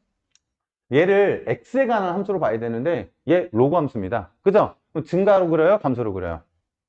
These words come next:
증가, 엘엔이잖아. 밑이 이잖아. 그러니까 우리가 얘를 그래프를 그려보면 자, 이렇게 X축, Y축.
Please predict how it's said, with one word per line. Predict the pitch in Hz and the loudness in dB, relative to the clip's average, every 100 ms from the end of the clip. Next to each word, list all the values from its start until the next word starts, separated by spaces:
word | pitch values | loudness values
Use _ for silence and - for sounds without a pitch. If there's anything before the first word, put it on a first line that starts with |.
| _ _ _ _ _ _ | _ _ _ _ _ _
증가, | 160 226 170 180 127 113 | 0 4 6 6 4 2
엘엔이잖아. | 175 240 208 143 120 | 2 2 2 0 0
밑이 | 117 165 185 123 123 | 0 -2 0 0 0
이잖아. | 131 160 175 104 107 123 90 - _ _ _ | -2 0 0 0 -4 -8 -12 -18 _ _ _
그러니까 | 226 240 220 | 0 4 2
우리가 | 180 196 | 2 2
얘를 | 151 - | 2 2
그래프를 | - 175 190 | 0 0 0
그려보면 | 143 143 139 190 139 - _ | 0 0 0 -2 -2 -6 _
자, | - | 0
이렇게 | 147 160 123 | 0 0 -2
X축, | - _ - 220 220 220 - _ _ _ | -2 _ -2 2 2 0 -6 _ _ _
Y축. | 117 131 170 - 139 123 104 92 85 80 | 0 2 0 -2 -2 0 0 -4 -8 -10